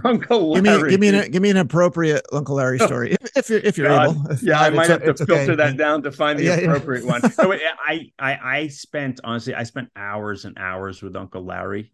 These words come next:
Speaker 1: He
Speaker 2: Yeah.
Speaker 1: was such an amazing soul and a person that was fighting tremendous demons as well, as you know.
Speaker 2: Yeah.
Speaker 1: And, and what I remember most about Larry is a couple things. One, he would always carry around this little,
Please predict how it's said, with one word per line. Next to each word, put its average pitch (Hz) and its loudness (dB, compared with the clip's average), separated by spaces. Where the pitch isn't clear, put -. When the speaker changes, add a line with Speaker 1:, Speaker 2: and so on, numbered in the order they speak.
Speaker 1:
He 120 -6
Speaker 2:
Yeah. 160 0
Speaker 1:
was - -8
such - -14
an 101 -10
amazing 98 -10
soul 110 -8
and 98 -12
a - -10
person 98 -12
that 95 -12
was 92 -16
fighting 95 -10
tremendous 92 -14
demons 90 -18
as 90 -18
well, 92 -12
as 90 -18
you 92 -14
know. 92 -16
Speaker 2:
Yeah. 143 -4
Speaker 1:
And, 113 -6
and 120 0
what 135 2
I 135 2
remember 151 -2
most 151 -2
about 123 -4
Larry 110 -4
is 107 -10
a 127 -16
couple 135 -8
things. 101 -8
One, 120 -4
he 131 0
would 113 -2
always 127 0
carry 123 -6
around 113 -2
this - -10
little, 110 -6